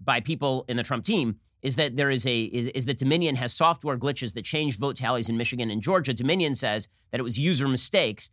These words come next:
Uh, they were human errors, and they were all auditable. Dominion's website says that all of these are auditable. You can go back, you can retabulate all the votes because all the votes are still available. Edward Perez is an election technology expert at the oset Institute, a nonprofit that studies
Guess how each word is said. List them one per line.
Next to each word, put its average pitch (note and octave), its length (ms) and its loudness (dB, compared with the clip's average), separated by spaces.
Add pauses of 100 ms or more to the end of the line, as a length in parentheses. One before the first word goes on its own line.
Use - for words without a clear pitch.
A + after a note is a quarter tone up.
(280)
Uh, G#2 200 -2
they G2 100 -4
were G#2+ 80 -4
human F3+ 300 2
errors, C3+ 440 2
and E3 180 2
they C#3 60 2
were C#3 100 4
all C3+ 200 2
auditable. A#2+ 560 2
Dominion's A#2+ 340 -2
website A#2+ 360 -2
says A#2+ 200 -2
that A#2+ 120 -4
all C3 120 2
of B2 60 -2
these A#2+ 140 -2
are B2 60 0
auditable. A#2 420 0
You G#2 60 -2
can G#2 60 -2
go A2+ 140 0
back, A#2 260 2
you G2 60 -16
can G2+ 140 -8
retabulate A2+ 520 -2
all G2+ 120 0
the G2 60 -6
votes D3 220 0
because G2+ 200 -6
all G#2+ 80 -2
the G2 80 -6
votes G#2+ 220 -4 (280)
are A2 60 -4
still B2+ 300 -2
available. D3 500 0 (160)
Edward D3+ 240 2
Perez D3 340 2
is A#2 80 -2
an A#2 100 0
election C3 440 -2
technology C3 480 -4
expert C#3 280 -4
at A#2 80 -4
the A2+ 160 -10
oset D3 300 0
Institute, D3 480 -4
a A2 60 -4
nonprofit A#2+ 540 2
that G2+ 100 -12
studies D3+ 360 -2